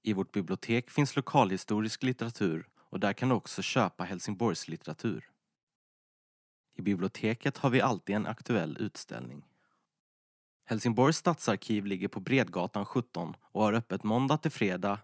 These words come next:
klockan noll nio noll noll till tolv noll noll och tretton noll noll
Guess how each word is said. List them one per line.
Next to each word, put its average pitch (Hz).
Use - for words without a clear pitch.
klockan 104
noll 117
nio 113
noll 147
noll 101
till 123
tolv 95
noll 95
noll -
och -
tretton 120
noll 117
noll 85